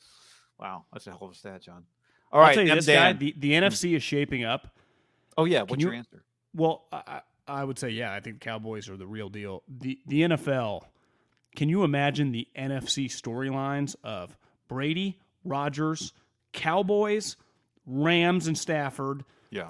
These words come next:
Speaker 2: I mean, just
Speaker 1: And
Speaker 2: the
Speaker 1: McVay.
Speaker 2: Cardinals are the big, smallest market, you know, in terms of the group, but, I
Speaker 1: But
Speaker 2: mean, they're
Speaker 1: Kyler's
Speaker 2: gonna
Speaker 1: a
Speaker 2: be
Speaker 1: star.
Speaker 2: sweet. Yeah. I mean, they are gonna have some just,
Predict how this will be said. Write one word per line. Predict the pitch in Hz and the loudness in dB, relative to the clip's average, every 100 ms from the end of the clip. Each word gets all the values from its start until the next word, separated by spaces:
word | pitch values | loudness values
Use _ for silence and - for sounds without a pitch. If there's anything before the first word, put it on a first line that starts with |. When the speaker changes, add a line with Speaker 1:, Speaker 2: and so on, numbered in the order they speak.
| - | 2
Speaker 2:
I | |
mean, | 175 156 | 6 6
just | 143 156 120 | 4 0 0
Speaker 1:
And | |
Speaker 2:
the | 120 | -2
Speaker 1:
McVay. | - 208 | 0 2
Speaker 2:
Cardinals | 208 226 190 175 156 | 6 6 8 6 6
are | |
the | 151 143 | 4 2
big, | 160 127 175 165 | 0 2 2 2
smallest | - 151 156 135 156 | 0 4 6 4 4
market, | 196 202 147 - _ | 4 4 2 -4 _
you | 139 | -6
know, | 135 123 | -4 -4
in | |
terms | 117 147 127 | -2 -2 -4
of | 120 | -8
the | |
group, | 123 175 180 117 | -2 4 4 4
but, | 127 | -2
I | 117 | -2
Speaker 1:
But | |
Speaker 2:
mean, | 123 | 6
they're | 139 | 6
Speaker 1:
Kyler's | 147 | 6
Speaker 2:
gonna | 139 | 2
Speaker 1:
a | |
Speaker 2:
be | 120 | -4
Speaker 1:
star. | 120 95 | -4 -4
Speaker 2:
sweet. | 120 120 - _ | -6 -8 -12 _
Yeah. | 139 156 131 95 - | -2 0 -2 -6 -8
I | |
mean, | 139 139 | -2 2
they | 220 | 4
are | 202 127 | 2 0
gonna | 131 120 | -6 -4
have | 127 143 131 - | -2 0 -2 -6
some | 117 107 | -10 -10
just, | 120 107 - - | -10 -10 -10 -14